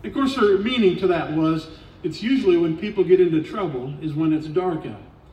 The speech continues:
And so verse fourteen of Ephesians five says that we should expose the truth. We should expose everything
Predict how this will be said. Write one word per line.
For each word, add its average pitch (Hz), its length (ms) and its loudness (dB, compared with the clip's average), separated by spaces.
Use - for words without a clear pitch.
And 175 140 -2
so 208 260 2
verse 302 280 4
fourteen 262 540 -2
of 151 100 0
Ephesians 254 480 -4
five 160 360 -4
says 190 420 -6
that 160 260 -6
we 262 480 -4
should - 340 0
expose 254 1120 -8
the 196 100 2
truth. 190 540 -2
We 226 120 -2
should 196 180 -2
expose 226 920 -4
everything 170 800 -2